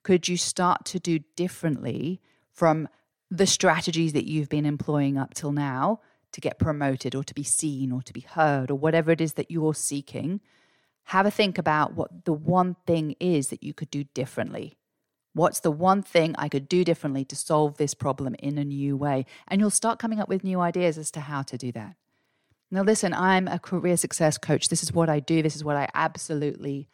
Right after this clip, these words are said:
love doing. And I support women all day of the week, every single day of the year. We are out there looking to support women in any shape or form that we can to help them get promoted. So if you are feeling stuck, if you are feeling like you're going around in circles,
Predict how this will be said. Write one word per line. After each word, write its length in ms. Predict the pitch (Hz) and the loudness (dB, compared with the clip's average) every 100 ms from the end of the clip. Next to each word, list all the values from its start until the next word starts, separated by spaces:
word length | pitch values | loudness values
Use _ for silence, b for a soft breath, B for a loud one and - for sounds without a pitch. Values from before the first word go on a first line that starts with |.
| _ _ - | _ _ -14
love 380 | 165 156 185 185 | -6 2 2 2
doing. 500 | 151 139 139 180 - b b b b b b | 2 4 2 0 -4 b b b b b b
And 160 | 180 185 | 2 4
I 60 | |
support 420 | 185 202 196 202 | 4 2 2 2
women 400 | 196 185 180 175 - _ - | 2 4 2 0 -4 _ 4
all 240 | 240 247 | 6 8
day 240 | 220 196 190 | 8 8 8
of 100 | 165 | 4
the 100 | 175 | 4
week, 300 | 214 226 - | 6 4 4
every 220 | 202 202 | 2 2
single 280 | 196 190 160 | 0 -2 -2
day 240 | 156 175 180 | 2 4 4
of 80 | |
the 100 | 156 | 2
year. 400 | 156 196 185 180 170 _ | 0 4 6 4 2 _
We 260 | - 202 196 - | 0 2 2 0
are 380 | 160 156 156 143 b b b - | 2 4 2 0 b b b 0
out 260 | 151 165 | 2 4
there 340 | 165 156 151 - - | 4 4 4 0 -6
looking 420 | 180 180 185 170 | -4 -2 -2 -4
to 80 | 147 | -4
support 400 | 156 - 151 - | -4 0 2 2
women 380 | 151 147 139 - _ _ - | 0 0 -2 -4 _ _ -6
in 140 | 147 - | -6 0
any 220 | 196 190 | 2 4
shape 320 | 180 - 147 143 | 2 2 2 0
or 40 | |
form 260 | - 143 143 | -2 -2 -2
that 100 | - | -4
we 100 | 139 | -6
can 240 | 151 131 | -6 -4
to 80 | 147 | -2
help 220 | 135 - | 0 0
them 160 | 143 139 | -2 -2
get 180 | 139 | -4
promoted. 480 | - 139 135 127 - | -4 -2 -2 -4 -6
So 220 | - 170 139 B B B | 0 2 2 B B B
if 160 | 196 196 | 2 2
you 200 | 202 208 | 4 4
are 220 | - 180 | 6 4
feeling 380 | - 160 143 131 | 2 -2 0 -2
stuck, 240 | - 151 - | 0 -2 0
if 120 | 165 | 2
you 100 | 175 | 4
are 100 | 170 | 4
feeling 300 | - 180 185 | 4 0 2
like 140 | 180 | 0
you're 80 | - | 0
going 240 | 170 160 156 | 0 2 2
around 140 | 147 | 0
in 60 | 143 | 2
circles, 540 | 156 139 - 139 175 | 2 0 0 0 0